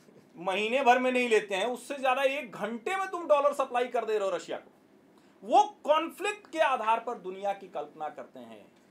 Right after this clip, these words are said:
और इसीलिए जब प्रधानमंत्री नरेंद्र मोदी कहते हैं कि यह युद्ध का युग नहीं है,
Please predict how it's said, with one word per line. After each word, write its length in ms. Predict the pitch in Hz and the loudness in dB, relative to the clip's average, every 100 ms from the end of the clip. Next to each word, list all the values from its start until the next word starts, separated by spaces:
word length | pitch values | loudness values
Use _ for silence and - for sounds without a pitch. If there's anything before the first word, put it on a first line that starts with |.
| - | -12
और 120 | 143 | -8
इसीलिए 580 | 151 147 226 208 147 - - _ _ | -8 -10 -8 -6 -6 -8 -14 _ _
जब 220 | 151 151 | -8 -8
प्रधानमंत्री 580 | 139 127 170 180 170 156 | -8 -6 -6 -6 -12 -12
नरेंद्र 360 | 147 151 160 151 | -10 -8 -10 -12
मोदी 260 | 147 147 | -14 -14
कहते 320 | 143 135 139 | -12 -12 -12
हैं 220 | 139 151 180 | -12 -12 -14
कि 80 | |
यह 340 | 175 160 156 139 | -12 -8 -8 -10
युद्ध 320 | 156 247 196 202 | -14 -12 -2 -2
का 220 | 208 202 | 2 0
युग 280 | 190 190 156 | 0 -4 -6
नहीं 260 | 156 175 | -6 -4
है, 280 | 156 151 110 | -2 -2 -6